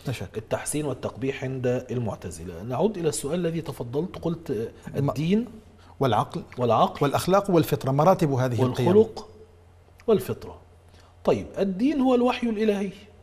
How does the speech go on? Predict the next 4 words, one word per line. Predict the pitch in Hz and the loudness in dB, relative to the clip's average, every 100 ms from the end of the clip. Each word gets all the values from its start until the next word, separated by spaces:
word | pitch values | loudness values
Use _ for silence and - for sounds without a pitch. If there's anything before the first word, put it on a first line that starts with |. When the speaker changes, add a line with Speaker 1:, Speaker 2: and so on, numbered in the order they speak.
| - - - - - _ _ _ _ - - - - - - - | -20 -20 -20 -20 -20 _ _ _ _ -20 -20 -20 -20 -20 -12 -4
Speaker 2:
بتصوره | 147 156 156 147 185 | 4 6 6 6 6
الشامل | 180 147 - 160 170 | 4 2 2 2 2
للوجود، | 156 135 131 127 - - | 0 0 0 -2 -6 0
العقيدة، | 127 117 156 160 | 0 2 0 -4